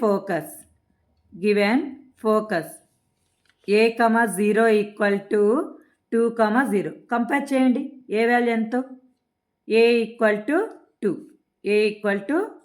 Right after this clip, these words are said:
two. డైరెక్ట్రిక్స్ ఏంటి నాన్న? డైరెక్ట్రిక్స్ X equal to A అని రాస్తాం కాబట్టి X equal to minus two, X equal to minus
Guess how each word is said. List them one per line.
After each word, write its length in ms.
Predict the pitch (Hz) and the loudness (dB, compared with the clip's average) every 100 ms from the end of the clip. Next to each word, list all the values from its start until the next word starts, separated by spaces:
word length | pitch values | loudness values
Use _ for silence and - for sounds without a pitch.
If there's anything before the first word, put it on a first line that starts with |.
| _ _ _ | _ _ _
two. 120 | 196 135 - - _ - | -4 -4 -10 -20 _ 0
డైరెక్ట్రిక్స్ 680 | 233 254 269 269 262 - 247 | 4 4 2 -4 -8 -2 0
ఏంటి 160 | 240 233 | 0 -2
నాన్న? 160 | 233 311 - - - | -2 -4 -10 -20 -4
డైరెక్ట్రిక్స్ 720 | 220 220 226 226 202 160 - 151 - _ _ _ _ _ _ _ _ _ _ _ _ _ _ _ _ _ _ _ _ _ _ _ _ _ _ _ _ _ _ _ _ _ _ _ _ _ _ _ _ - | 2 2 2 -2 -8 -10 -12 -18 -18 _ _ _ _ _ _ _ _ _ _ _ _ _ _ _ _ _ _ _ _ _ _ _ _ _ _ _ _ _ _ _ _ _ _ _ _ _ _ _ _ 2
X 160 | 226 247 - | 4 4 2
equal 300 | 269 269 247 226 | 2 6 4 6
to 80 | 240 | 4
A 40 | 233 | 6
అని 100 | 226 | 4
రాస్తాం 280 | 220 220 220 214 | 4 2 0 0
కాబట్టి 380 | 208 214 214 349 - - _ _ - - _ _ | 2 0 0 -4 -4 -10 _ _ -20 -20 _ _
X 280 | 208 208 - 247 | -4 -4 -2 -2
equal 320 | 220 - 220 214 254 | -2 2 2 2 0
to 80 | 320 440 - _ 190 | 0 0 -6 _ -4
minus 360 | 202 196 202 196 - | 0 0 0 -4 -8
two, 120 | 156 92 _ _ _ _ _ - | -12 -12 _ _ _ _ _ -6
X 220 | 208 - 226 | -4 -4 -4
equal 240 | 233 220 220 | 0 -2 0
to 60 | 220 | -2
minus 260 | 208 202 | 0 -2